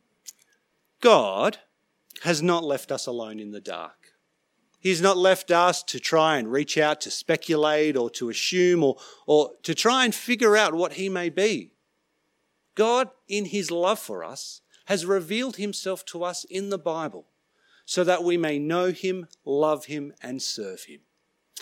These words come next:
He gives us his word to guard us against deception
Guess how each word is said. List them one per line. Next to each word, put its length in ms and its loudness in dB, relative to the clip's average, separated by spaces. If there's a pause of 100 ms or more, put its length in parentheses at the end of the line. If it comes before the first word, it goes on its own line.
(160)
He 140 2
gives 340 0
us 220 0
his 200 -4
word 420 4
to 120 -2
guard 380 2
us 260 -6
against 640 -8
deception 800 -10